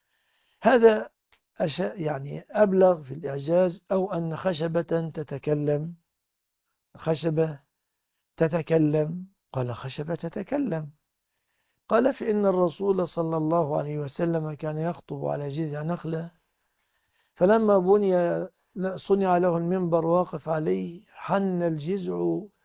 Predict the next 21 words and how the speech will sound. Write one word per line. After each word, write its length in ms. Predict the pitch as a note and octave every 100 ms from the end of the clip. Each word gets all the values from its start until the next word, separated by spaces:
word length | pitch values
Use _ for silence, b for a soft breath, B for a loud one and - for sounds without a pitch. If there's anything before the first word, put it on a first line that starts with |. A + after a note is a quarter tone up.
| _ _ _ _
وأن 560 | E3+ G3 G#3 G#3+ F#3 F3
كما 340 | E3+ E3+ F3
يئن 420 | E3+ A3+ G3+ F#3
الصبي 600 | F3 C#3+ - E3 G3 G3 G#3
أمام 480 | F3+ F3 G3+ F3+
كل 280 | F3 C4+ C#4
الصحابة". 640 | F#3+ - - C#3 C#3+ B2+ - _ _ _ _ -
وحديثه 580 | D#3 C3+ E3+ B3 - F3+
متواتر، 600 | E3 E3 F#3+ F#3 D#3+ C#3+
ليس 340 | D#3 D#3 D3 D3+ - _ _ _ _ _ _ -
يعني 180 | D3+
منقولا 480 | D3+ D#3+ - F#3+ F3
عن 160 | D#3+ E3
واحد 400 | E3+ E3 C3 -
فقط، 300 | F#3 E3+ D#3+
بل 280 | C#3 D#3+ F3+
عن 180 | D3+ F#3
أكثر 340 | B3 - E3+
من 160 | E3 E3
مائة 160 | A#3
صحابي. 560 | - A#2 C#3 E3 C3 C3